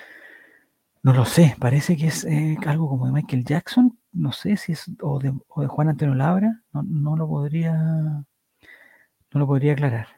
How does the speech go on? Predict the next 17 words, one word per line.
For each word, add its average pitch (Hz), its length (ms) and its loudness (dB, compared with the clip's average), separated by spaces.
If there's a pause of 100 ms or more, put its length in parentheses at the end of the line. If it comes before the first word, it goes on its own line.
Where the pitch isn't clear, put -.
(220)
no 143 80 -4
lo 143 80 -4
podría 139 240 -6
aclarar. - 380 -16 (520)
Ya, - 240 -14 (200)
vamos 180 360 4
a, 185 180 -2
a, 156 360 2 (200)
a, 143 600 2
mm, 131 360 -2 (520)
me 143 80 6
dijeron 185 400 4
que 185 280 0 (240)
estamos 175 360 0
hablando 165 260 2
mucho 190 300 0
Colo-Colo. 151 480 -6